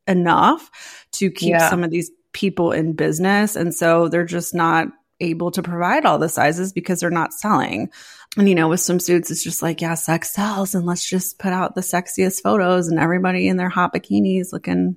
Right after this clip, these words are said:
Speaker 1: hot. But I'm like, I'm a forty-two-year-old mom. <laughs> Like,
Speaker 2: I
Speaker 1: I just,
Speaker 2: know.
Speaker 1: I wanna be cute, but I also, like, don't wanna bend over and have my titties pop out at the pool, you know? So.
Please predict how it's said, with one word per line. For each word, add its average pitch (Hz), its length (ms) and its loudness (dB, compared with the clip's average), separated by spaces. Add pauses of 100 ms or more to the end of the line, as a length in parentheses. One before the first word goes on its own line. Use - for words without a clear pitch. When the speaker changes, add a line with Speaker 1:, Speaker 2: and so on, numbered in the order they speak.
Speaker 1:
hot. 196 520 0
But 180 100 -4
I'm 180 100 0
like, 180 240 0
I'm 247 220 0
a 175 80 0
forty-two-year-old 208 840 -2
mom. 196 480 0
<laughs> - 80 -10 (380)
Like, 277 300 0
Speaker 2:
I 185 100 4
Speaker 1:
I 196 60 4
just, 202 400 2
Speaker 2:
know. - 180 0 (320)
Speaker 1:
I 247 120 2
wanna 339 240 4
be 339 180 2
cute, 294 400 2
but 208 100 4
I 208 120 4
also, 220 360 2
like, 196 320 2 (160)
don't 185 220 2
wanna 190 180 2
bend 180 400 -4
over 175 260 0
and 170 80 -2
have 180 160 -6
my 175 300 -4
titties 180 320 -2
pop - 240 -2
out 151 160 6
at - 80 -4
the - 80 -14
pool, 170 400 -2
you 165 120 -2
know? 202 440 -4
So. - 160 -10